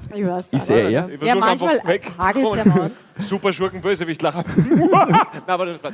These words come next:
Speaker 3: bitte weiter.
Speaker 2: Kannst du uns einen kurzen Auszug
Speaker 3: Ja.
Speaker 2: geben dessen, was du gesagt hast?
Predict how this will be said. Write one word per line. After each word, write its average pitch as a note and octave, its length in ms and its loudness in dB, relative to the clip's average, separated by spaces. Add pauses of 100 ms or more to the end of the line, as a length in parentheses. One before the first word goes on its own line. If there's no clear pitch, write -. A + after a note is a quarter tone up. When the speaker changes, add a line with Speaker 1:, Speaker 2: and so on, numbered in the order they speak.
Speaker 3:
bitte C3+ 160 -10
weiter. B2 180 -4
Speaker 2:
Kannst F#3+ 340 0
du A#3+ 80 -2
uns G#3 140 -4
einen F#3 240 -2
kurzen A3+ 480 -2 (400)
Auszug F3 380 -2
Speaker 3:
Ja. D#3+ 80 4
Speaker 2:
geben D#3 280 2
dessen, D#3+ 300 0
was D3 100 0
du - 80 -14
gesagt C#3+ 400 -2
hast? - 240 -14